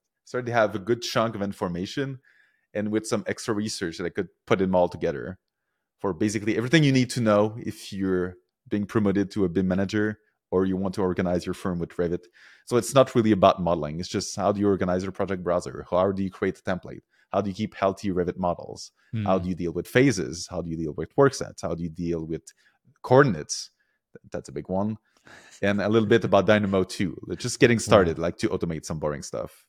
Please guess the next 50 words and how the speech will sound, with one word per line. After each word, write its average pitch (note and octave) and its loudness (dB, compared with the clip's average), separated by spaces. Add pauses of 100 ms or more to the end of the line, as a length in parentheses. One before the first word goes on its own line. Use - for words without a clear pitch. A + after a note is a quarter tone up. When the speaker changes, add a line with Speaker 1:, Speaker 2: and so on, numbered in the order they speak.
(140)
Speaker 2:
Yeah. F2+ -6 (280)
Speaker 1:
So G2+ 4
yeah, G#2 4
that's A2 -2
the C3 -2
one B2 2
I - 8
released G#2 2
two A#2 -2
years G2+ 4
ago. G2 4
And G2 0
now G2+ 4
the F#2+ -2
final A#2 4
one G2+ 2 (360)
<laughs> - -20 (640)
that A2 8
I A2+ 12
hope C3+ 10
to B2 0
release, A2 4 (120)
you, A#2+ 0
you B2+ -2
know, C#3 10
my C3 12
hope D3 8
was G#2+ 0
to B2+ -8
release A#2 0
it G#2 -8
in G#2 -8
September, F2 -4
but G2 -2
it's F#2+ -6
always F#2 -2
late, D#2+ -8 (100)
always F2+ 4
late. D2 -6 (100)
Speaker 2:
<laughs> C#3 -6 (280)
Speaker 1:
Uh, A2 8 (140)
Speaker 2:
Right. G2+ -8
Speaker 1:
this - -12
one's C3+ 4
gonna C3+ 6
be A#2 0
called, A2+ 8 (140)
uh, F#2+ 4
Heroic G#2 2
Families. D#2 -6